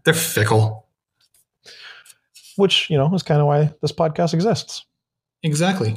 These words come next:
Speaker 1: 'cause we know better than the experts.
Speaker 2: That's right.
Speaker 1: Alle-, allegedly. I've seen
Speaker 2: Fine.
Speaker 1: more movies than them. <laughs>
Speaker 2: I doubt that.
Speaker 1: Oh, probably. Probably, yeah. You're probably right. <laughs>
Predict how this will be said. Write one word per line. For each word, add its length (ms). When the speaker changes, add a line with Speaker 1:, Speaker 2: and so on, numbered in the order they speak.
Speaker 1:
'cause 240
we 80
know 160
better 240
than 140
the 100
experts. 600
Speaker 2:
That's 220
right. 180
Speaker 1:
Alle-, 340
allegedly. 640
I've 140
seen 220
Speaker 2:
Fine. 80
Speaker 1:
more 120
movies 380
than 140
them. 320
<laughs> 640
Speaker 2:
I 140
doubt 280
that. 260
Speaker 1:
Oh, 140
probably. 460
Probably, 380
yeah. 240
You're 80
probably 200
right. 220
<laughs> 0